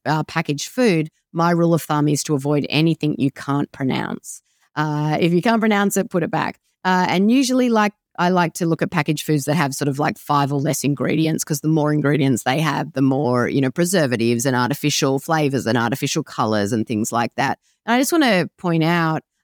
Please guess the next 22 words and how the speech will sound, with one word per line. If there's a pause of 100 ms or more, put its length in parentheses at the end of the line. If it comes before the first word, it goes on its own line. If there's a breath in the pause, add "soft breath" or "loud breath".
uh,
it's
really
interesting
that,
so
in
America,
for
example, (260)
the
recipe
of (280)
ketchup (200)
in
America
is
different
to
that (180)
of
Australia